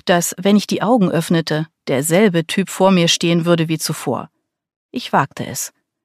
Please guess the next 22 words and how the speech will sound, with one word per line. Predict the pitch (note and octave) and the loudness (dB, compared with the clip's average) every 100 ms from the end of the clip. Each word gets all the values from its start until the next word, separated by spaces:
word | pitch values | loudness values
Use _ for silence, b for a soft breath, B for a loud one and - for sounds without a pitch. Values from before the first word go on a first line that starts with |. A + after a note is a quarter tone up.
| _ _ - | _ _ 2
Ja, | D#4+ D4+ D4 C#4+ C4+ | 4 6 4 0 -2
da | A#3+ | -2
stand | A#3 - F3+ F#3+ | -2 0 2 2
er | - F3+ F3+ | 0 2 2
und | F3+ D#3+ | 2 0
schaute | C#3+ D3 G3+ | 0 -2 2
mich | G#3+ - | 0 2
immer | D#3+ E3+ | 4 6
noch | D#3+ D#3 | 4 2
erwartungsvoll | D3+ D#3 D#3+ E3+ D#3+ - D#3+ | 2 2 2 0 -4 0 2
an. | D#3+ D#3 D#3+ b b b b - | 2 2 -2 b b b b 0
Musste | F#3 - - | 2 2 0
ich | - | 2
jetzt | G3 - | 0 2
noch | A3+ G3 | 0 0
die | - | -2
Augen | D3 B3 B3+ | 2 4 4
verdrehen, | F3+ E3 E3+ G3 G#3 - | 2 0 2 4 4 2
damit | D3+ D#3 E3 | -2 -2 0
er | E3 | 0
es | D#3+ | 0
kapierte? | - C#3+ - G3 - | -4 -6 0 0 0